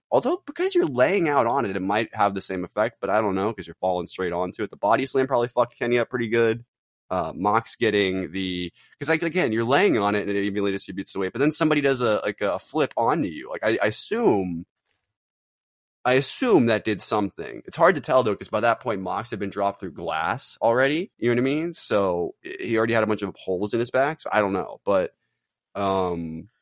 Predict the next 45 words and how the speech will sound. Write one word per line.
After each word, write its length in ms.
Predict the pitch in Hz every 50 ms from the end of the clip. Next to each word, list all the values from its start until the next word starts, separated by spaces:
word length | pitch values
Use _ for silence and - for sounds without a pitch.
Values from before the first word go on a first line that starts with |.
| _ -
and 100 | 131 147
they 80 | 160 170
were 200 | 165 151 165 147
straight 260 | 123 - - 135 127
up 100 | 120 98
just, 220 | 101 104 - - -
like, 260 | 117 107 95 90 - _ _ _
missing 640 | 107 117 120 123 117 - - 120 110 104 101 98 - - _
chunks 440 | - - 120 107 90 85 - - -
from 140 | - 98 87
his 140 | 85 80
back. 340 | - - 90 78 65 - - _
If 100 | 95 90
you 80 | 98 101
don't, 240 | 101 98 - - - 370 - -
if 100 | - 101 101
you 80 | 104
guys 180 | 98 104 104 98
didn't 200 | - 101 98 95
catch 260 | - 98 92 - -
that, 180 | 85 82 80 -
there 80 | 101
was 120 | 104 101 95
just 160 | 95 - -
holes 440 | - - 120 113 92 78 85 85 95
in 140 | 92 90 90
Mox. 480 | 90 85 76 - 65 - - - - -
Anyway, 340 | 95 92 87 76 73 80 - _ _ _ _ _ _ _ _ _ -
um, 600 | 95 104 107 107 104 101 101 98 95 95 95 92 - _ _ -
<clears throat> 120 | 156 - - 151 131 98 85 82 - _ _ _ _ _ _ _ _ _ _ _ _ _ _ _ _ _ _ _ _ _ _ _ _ _ _
yeah, 80 | - 104
that 140 | 95 - 165
was 120 | 180 -
probably 220 | - 190 151 160 139
the 80 | 123
craziest 460 | - - 123 113 113 104 113 107 -
spots 300 | - - 95 98 101 - 107
I've 40 | 101
ever 140 | 92 90
seen, 220 | 87 - 98 95 92
those 160 | 92 92 90
bed 160 | 92 95 92
of 80 | 90 85
nails. 420 | 85 85 87 90 95 107 113 - -
I, 240 | - 101 104 -